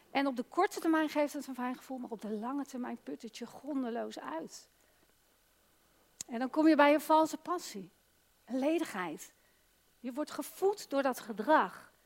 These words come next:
En tegenwoordig hoor je veel mensen over passie. Maar passie is wel iets waar je, waar je ook echt goed in bent. Dat je daar ook enthousiast van wordt en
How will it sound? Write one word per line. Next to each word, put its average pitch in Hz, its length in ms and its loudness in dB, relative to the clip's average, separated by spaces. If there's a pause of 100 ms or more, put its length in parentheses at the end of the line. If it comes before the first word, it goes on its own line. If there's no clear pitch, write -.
(960)
En 220 100 -12
tegenwoordig 220 440 -2
hoor 233 140 0
je 254 80 2
veel 254 180 -2
mensen 240 300 -2
over 226 180 -10
passie. - 360 -6
Maar 214 160 -8
passie 370 360 -2
is 277 140 -2
wel 294 140 0
iets 311 200 -4
waar 254 180 0
je, 247 120 0 (380)
waar 294 140 6
je 302 80 8
ook 302 100 2
echt - 240 -6
goed - 280 -6
in 226 120 -2
bent. 190 160 -4
Dat 214 140 -6
je 269 60 -12
daar 294 240 0
ook 262 160 -4
enthousiast 247 640 0
van 233 200 -6
wordt 214 240 -6
en 254 340 -4